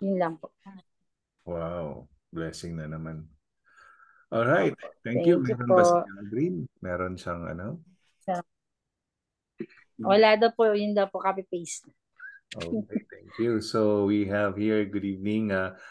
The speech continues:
Speaker 2: praise support po, nakarating po sila Kuya and Ate Liana po dito sa L A ng SAFE. Prayer request naman po na mapasa ko po yung upcoming accounting midterm ko po with flying colors sa Tuesday po.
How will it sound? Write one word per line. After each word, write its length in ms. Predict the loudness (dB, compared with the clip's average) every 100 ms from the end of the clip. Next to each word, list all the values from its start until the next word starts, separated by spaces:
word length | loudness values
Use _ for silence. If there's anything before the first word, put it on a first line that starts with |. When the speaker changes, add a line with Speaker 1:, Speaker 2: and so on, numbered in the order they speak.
| -20 _
Speaker 2:
praise 300 | 2 2 2
support 320 | 2 2 2
po, 160 | 2
nakarating 560 | 2 2 -2 -2 -2 -4
po 160 | -2 -2
sila 320 | 0 -2 2
Kuya 400 | 4 6 6 2
and 240 | -2 -2
Ate 320 | -2 -2 -2
Liana 400 | 0 2 2 0
po 160 | -2 -2
dito 240 | -2 -2
sa 240 | -4 -4 -4
L 80 | -4
A 60 |
ng 240 | -6 -6 -6
SAFE. 320 | 0 0 0 -6 _ -20 -20 _ _
Prayer 240 | 0 4 6
request 400 | 4 2 0 0
naman 240 | 0 0
po 240 | 0 2 2
na 160 | 0
mapasa 400 | -2 -4 -4 -4
ko 240 | -2 -4 0
po 240 | 2 4
yung 240 | 4 2
upcoming 560 | -2 -4 2 2 2 -2
accounting 480 | -2 -2 0 0 0
midterm 400 | 0 0 -2 -2
ko 160 | -4
po 240 | -2 0 0
with 160 | -2
flying 640 | -4 0 2 2 0 -4 -4
colors 560 | 0 2 2 2 0
sa 80 | -6
Tuesday 720 | -6 -4 -4 -4 -6 -4 -4
po. 320 | -6 -6 -6